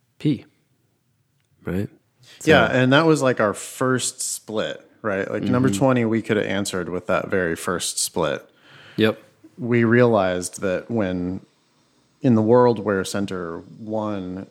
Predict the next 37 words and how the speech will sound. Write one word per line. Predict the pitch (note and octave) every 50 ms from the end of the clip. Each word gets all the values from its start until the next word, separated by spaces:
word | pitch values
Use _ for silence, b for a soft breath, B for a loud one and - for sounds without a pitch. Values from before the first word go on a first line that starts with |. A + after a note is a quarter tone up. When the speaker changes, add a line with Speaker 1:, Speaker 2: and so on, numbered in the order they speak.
| _ _ _ _ _ _ _ _ _
Speaker 2:
has | - - G#2 F#2+ F2+ F#2 F2+ -
plastic, | - - G#2+ G#2 G#2+ G#2+ - - F#2+ F2 E2+ E2+ - - - _ _ _ _ _ _ _ _ _ _ _ _ _ _ _ _ _ _ _ _ _
that | - A#2+ A2+ F#2+ G#2
means | A2 A2 G2+ G2 -
center | - G2+ G2+ F#2+ F#2 F2
two | - - - A2+ G#2 G2 F#2+ F2+ F2 - - _ _
can | - - G2+
only | F#2 F2+ F2+ F2+
have | F2+ F2+ E2+ -
two | - F#2 E2
things. | - - E2+ C#2+ B1+ C2 - - - - - b b b b b b b b b b b _ _ _ _ _ _ _ _ _ _ _ _ _ _ _
Speaker 1:
Yeah. | - F#2 E2+ - - _ _ _ _ _ _ _ _ _ _
Speaker 2:
And | B2+ A#2 G#2+ G#2
so | - A2 G2+ G2 F#2 F#2 F2+ - - _ -
if | A#2+ A2 -
center | - A2 G#2 G2 G2 G2 F#2 F2 - _ _ _ _ _ _ _ _
two | - - - C3+ A#2 G#2
is | G2 F#2+
gonna | - G2 F2+ D#2+
have | E2+ D#2+ D#2+ -
three | - - G3+ D#3+
things, | A#2 - G2 F#2 F#2 F#2+ G2 -
then | - F2+ F2+ F#2
we | F#2 F#2+ F2
have | - - G2+ F#2+ - -
to | G2
be | F2+ F#2+
in | F2 E2
the | E2
world | E2 F2 F#2 F2 E2+
where | F#2 F2
center | E2 - F#2 F2 F2 E2+
one | E2 E2+ F2+ F2+ E2+
does | E2+ E2 G2
not | A2 A#2+ G#2 G2
have | F#2 F2 -
plastic, | - - E2 E2 - - - F2 E2 -